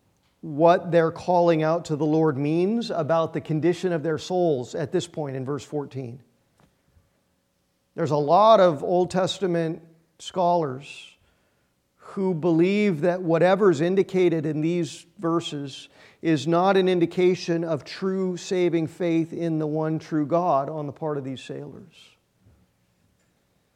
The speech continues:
The name you're most familiar with is John Calvin,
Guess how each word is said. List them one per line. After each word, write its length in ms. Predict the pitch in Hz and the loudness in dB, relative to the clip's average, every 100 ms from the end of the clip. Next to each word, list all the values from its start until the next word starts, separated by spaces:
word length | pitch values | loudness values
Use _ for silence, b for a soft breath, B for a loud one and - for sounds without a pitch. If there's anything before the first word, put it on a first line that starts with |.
| _ - | _ -8
The 160 | 147 | -2
name 260 | 165 185 185 | 2 2 2
you're 100 | 170 | 4
most 260 | 170 170 | 2 2
familiar 440 | - 170 160 156 156 | 0 -2 0 0 0
with 180 | 160 160 | 0 -2
is 140 | 117 | -6
John 320 | 165 156 156 | -4 -2 -2
Calvin, 560 | 135 165 180 143 139 | -2 -2 -2 -6 -14